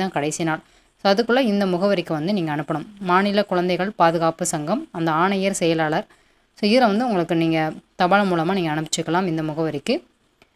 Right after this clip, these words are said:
மாநில குழந்தைகள் பாதுகாப்பு சங்கம், சமூக பாதுகாப்புத்துறை, புரசைவாக்கம்,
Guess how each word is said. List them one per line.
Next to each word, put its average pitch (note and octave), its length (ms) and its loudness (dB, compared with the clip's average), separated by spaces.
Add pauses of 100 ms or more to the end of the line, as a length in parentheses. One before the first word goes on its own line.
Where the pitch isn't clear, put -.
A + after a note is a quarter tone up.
(200)
மாநில A#3+ 360 6
குழந்தைகள் G3+ 400 2
பாதுகாப்பு F3+ 480 2
சங்கம், F#3+ 340 0
சமூக F3+ 420 0
பாதுகாப்புத்துறை, F3 720 0 (220)
புரசைவாக்கம், F#3+ 640 0